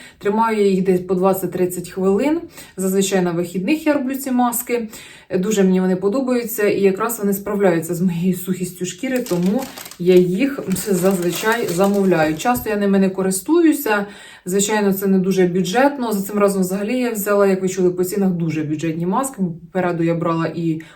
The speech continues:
по сорок і більше. За цим разом вирішила взяти щось більш бюджетніше. Далі я взяла мило для очищення та миття пензлів для макіяжу. Його сто грам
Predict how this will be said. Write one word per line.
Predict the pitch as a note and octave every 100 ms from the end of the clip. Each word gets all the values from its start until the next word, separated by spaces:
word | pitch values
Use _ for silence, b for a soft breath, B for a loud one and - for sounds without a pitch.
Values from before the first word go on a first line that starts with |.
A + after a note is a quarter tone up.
| B
по | F3+
сорок | - G3+ F#3 -
і | E3+
більше. | E3 C#4 D4+ C4+ B3+ B B B
За | G3
цим | G3 C#4+
разом | A3 G#3+ G3
вирішила | G3 F#3+ F#3+
взяти | F3 A3 F#3
щось | - G3 G3 - _ _ _ -
більш | E3 G3 F#3+
бюджетніше. | E3+ F#3+ E3+ - - - - - G3
Далі | F#3+ D4 D4+
я | C#4+
взяла | G3 G#3+ A3
мило | A3 A3 G3
для | F#3+ G3
очищення | G3 - B3 - G#3
та | F#3+ G3
миття | G3 F#3+ G3
пензлів | F3+ F3+ F3 E3+ F3+ G#3 C#4
для | F#3+ G#3+
макіяжу. | A#3 A3+ A3 F3 D#3+ D3+ D#3+
Його | F#3+ G3+ G3
сто | - F3+
грам | G#3 D4